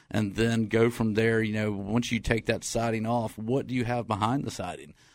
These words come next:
Um, those are some questions that you all have to, um, you know, everybody has to ask themselves if,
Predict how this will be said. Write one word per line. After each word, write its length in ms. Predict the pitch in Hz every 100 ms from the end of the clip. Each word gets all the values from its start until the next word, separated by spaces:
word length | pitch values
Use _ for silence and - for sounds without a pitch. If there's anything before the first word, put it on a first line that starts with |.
| _
Um, 320 | - 113 107
those 240 | 104 123 156
are 60 |
some 180 | 156 131
questions 480 | 120 120 120 123 110
that 180 | 110 98
you 140 | 110
all 240 | 110 120 117
have 180 | 113 -
to, 200 | 98 -
um, 400 | 101 98 95 95 - -
you 80 | 113
know, 160 | 107
everybody 380 | 101 113 135 127
has 160 | 110 113
to 100 | 78
ask 280 | 85 110 -
themselves 580 | 101 95 117 113 104 101
if, 180 | -